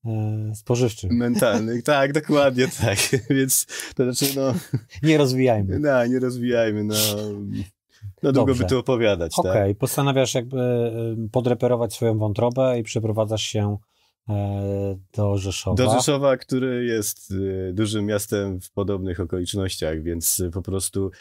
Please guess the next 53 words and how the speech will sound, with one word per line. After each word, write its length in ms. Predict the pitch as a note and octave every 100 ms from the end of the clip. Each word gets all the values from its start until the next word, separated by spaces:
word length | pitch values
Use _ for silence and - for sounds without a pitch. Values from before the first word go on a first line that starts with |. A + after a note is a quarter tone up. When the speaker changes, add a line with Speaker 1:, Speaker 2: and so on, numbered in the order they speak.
| - -
Speaker 2:
myślałem, 300 | G2 G#2+ G2+
że 100 | G2
to 100 | G2
jest 200 | F#2+ -
to, 260 | A#2+ B2 A#2 _ -
tym 120 | G2
bardziej, 240 | G2+ F#2
że 180 | F2+ F#2+
prezes 320 | - G2+ F#2 - -
pewnej 280 | F#2 F#2+ F2
bardzo 260 | G2 F#2+
dużej 260 | F#2+ F#2+ F#2+
firmy, 540 | - G2+ F#2+ F2+ F2+ F2+ _ _ -
dosyć 260 | F#2 G2+
znanej, 380 | F#2 G2 F#2 E2+
tutaj, 300 | - - E2+
e, 320 | E2+ G2+ G2+ F#2
to 80 |
przemilczę, 460 | F2+ G2+ G#2+ G#2+ G#2+
ale 120 | G2
zaprosił 460 | G#2 G2+ A2+ G#2+ F#2+
mnie, 180 | F#2+ F#2
e, 220 | - G2
i 340 | G2+ G#2 G#2+
ja 120 | G#2+
myślałem, 460 | A2+ A2+ A2 A2 A2
że 100 | G#2
to 160 | - G#2+
ja 120 | A2
już 120 | G#2+
się 140 | -
tam 460 | - A2 G#2 G#2 G#2
zatrudniam 540 | G#2+ B2 D#3 A#2+ F#2+ F2+
i 40 |
że 80 | G2
to 100 | F#2+
będzie 240 | G2 G#2+
to, 180 | A2 A2
tym 140 | F#2 F#2
bardziej, 200 | G2 F#2+
że 100 | F#2
ta 100 | G#2
firma 320 | A2+ G#2+ G2+
jest 180 | G2 - _
naprawdę 400 | G2 C3 A#2 G2+
jedną 160 | G2+ F#2
z 60 |
największych, 540 | F#2 F#2 F#2 - F#2 - _ - - _ _
e, 280 | F#2 F2+ F2
w 60 | -
tej 120 | G2+
branży 540 | F#2 E2 D#2 G2 A#2+ -
i 340 | G#2 G2+ G2+